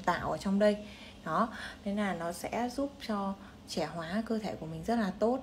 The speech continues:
vừa làm đẹp da này, tóc này, móng này, rồi giúp cho cơ thể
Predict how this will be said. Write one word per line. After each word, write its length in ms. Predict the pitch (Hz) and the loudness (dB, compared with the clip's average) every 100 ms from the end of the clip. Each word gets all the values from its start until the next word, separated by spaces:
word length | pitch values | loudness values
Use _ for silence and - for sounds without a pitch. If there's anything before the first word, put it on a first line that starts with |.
| - - - | -4 -12 -2
vừa 240 | 185 165 | 0 0
làm 260 | 160 160 160 | -2 -4 -4
đẹp 160 | 165 - | -6 0
da 300 | 202 202 196 | 2 4 2
này, 160 | 160 165 - - - | -2 -6 -16 -8 0
tóc 340 | 233 - - | 2 0 -8
này, 120 | 160 - - | -8 -10 -10
móng 360 | 165 156 180 247 | -4 -2 0 2
này, 140 | 214 - - - - | 2 0 -8 -14 -10
rồi 460 | 185 175 170 165 170 | 0 2 2 0 0
giúp 180 | 226 247 - | -2 -2 -2
cho 100 | 214 | -2
cơ 140 | 208 | 0
thể 140 | 190 | -2